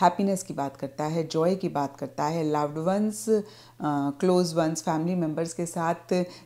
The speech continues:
ज़्यादा कनेक्ट करने की, ज़्यादा टाइम स्पेंड करने की बात करता है। या मैं ऐसा भी कह सकती हूँ कि हैप्पीनेस का सोर्स आपकी फैमिली रहती हुई दिख रही है, आपके लव्ड वंस, क्लोज वंस रहते हुए दिख रहे हैं। ये कार्ड ये भी कहता है कि कोई चीज़ कंप्लीट हो रही है, कोई फेज़ कंप्लीट हो रहा है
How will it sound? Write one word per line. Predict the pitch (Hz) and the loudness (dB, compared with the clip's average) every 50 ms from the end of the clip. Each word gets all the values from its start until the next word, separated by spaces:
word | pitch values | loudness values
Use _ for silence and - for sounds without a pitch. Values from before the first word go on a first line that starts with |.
| - - | -6 -6
ज़्यादा | 170 151 170 190 180 180 175 208 208 | -2 2 4 6 6 6 4 4 0
कनेक्ट | 202 - 175 160 156 160 160 - | 0 0 0 0 0 -2 -2 -4
करने | - 156 147 143 151 156 | -4 -4 -4 -2 -2 -2
की, | 156 156 - 175 170 | -2 -2 -2 -2 -2
ज़्यादा | 156 - 165 156 151 147 180 185 | -2 -2 -2 0 0 0 0 0
टाइम | 185 185 165 151 151 156 | 0 0 0 0 0 0
स्पेंड | 156 - - 165 160 156 | -2 -4 -4 -4 -4 -4
करने | - 156 147 151 156 | -2 -2 -2 0 -2
की | 156 - 156 | -2 -2 -2
बात | 156 143 143 147 - | -2 -2 -2 -4 -4
करता | - 151 151 - - | -6 -8 -6 -2 0
है। | 160 | 0
या | 165 165 | 2 2
मैं | 165 180 185 175 | 2 2 2 0
ऐसा | 165 160 - 175 | 0 -2 -2 -2
भी | 175 196 | -2 -2
कह | 190 185 165 | 0 0 -2
सकती | 156 - 156 156 - - | -2 -2 -6 -8 -6 -6
हूँ | 165 165 165 | -4 -4 -4
कि | 165 - 202 214 214 - - - - - - - - | -2 -2 -2 -2 -2 -4 -12 -20 -20 -20 -10 0 4
हैप्पीनेस | 202 190 196 - 254 247 269 277 277 277 | 4 4 6 6 4 6 6 4 2 2
का | - 247 226 | 2 0 0
सोर्स | 220 - - - 180 180 180 160 160 - - - | 0 0 0 2 4 4 4 2 -2 -6 -8 -6
आपकी | 160 151 147 - - 165 | -6 -6 -6 -6 -10 -8
फैमिली | - - 160 156 151 156 160 170 | -6 -4 -4 -2 -2 -2 -2 -2
रहती | 156 156 151 151 - 151 | -2 -4 -6 -6 -6 -6
हुई | 147 151 | -4 -4
दिख | 151 151 143 - - | -4 -4 -6 -6 -4
रही | 151 151 151 | -4 -2 -2
है, | 156 165 160 | -2 -2 -2
आपके | 160 170 - - 160 | -2 -4 -4 -4 -4
लव्ड | 151 143 143 143 135 156 160 | -2 -2 -2 -4 -4 -4 -4
वंस, | 156 160 156 | -2 -2 -4
क्लोज | - - 160 160 160 160 | -4 -4 -2 -2 -2 -2
वंस | 156 165 170 160 - | -2 -2 -2 -2 -4
रहते | 156 143 - 143 | -6 -4 -4 -4
हुए | 147 151 147 | -2 -2 -2
दिख | - 151 156 170 | -2 -2 -2 0
रहे | 156 160 170 | 0 2 2
हैं। | 185 196 196 196 196 - - - - - - - | 2 2 0 -2 -4 -8 -18 -18 -16 -6 2 4
ये | 226 247 | 4 8
कार्ड | 254 262 269 247 | 8 8 8 8
ये | 240 233 | 6 4
भी | 226 262 269 | 4 4 4
कहता | 262 240 214 - | 4 4 4 4
है | 226 226 | 2 2
कि | 226 233 | 2 0
कोई | 233 - 226 226 233 | 0 2 4 4 4
चीज़ | 233 233 - 226 226 - - | 2 0 -2 -2 -2 -2 -2
कंप्लीट | - 185 175 - - 185 202 208 - | -2 -2 -2 0 0 0 0 0 0
हो | 220 196 | 0 2
रही | 196 196 202 208 214 | 2 4 2 2 2
है, | 214 190 | 0 0
कोई | 196 180 175 185 | -2 0 -2 -2
फेज़ | 185 185 190 180 175 175 | 0 0 0 0 0 0
कंप्लीट | - 156 156 147 - - 180 196 196 | -2 -2 -4 -2 -2 -2 -2 0 0
हो | 208 190 | 0 2
रहा | 190 190 196 196 196 | 4 6 6 6 6
है | 208 220 208 214 | 6 4 4 2